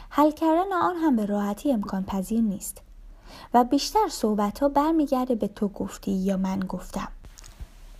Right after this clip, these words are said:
در این گونه اختلافات لغتایی که استفاده می‌شه زیر ذره بین میره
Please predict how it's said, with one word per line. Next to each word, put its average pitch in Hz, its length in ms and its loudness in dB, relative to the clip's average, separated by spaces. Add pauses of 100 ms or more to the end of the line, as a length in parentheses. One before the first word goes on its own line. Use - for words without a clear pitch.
(140)
در 233 180 4 (100)
این 294 220 6
گونه 294 300 4
اختلافات 220 720 0 (400)
لغتایی 320 520 6
که 240 100 0
استفاده 208 580 0
می‌شه 202 360 0
زیر 330 340 2
ذره 208 380 0
بین 214 200 2
میره - 280 -6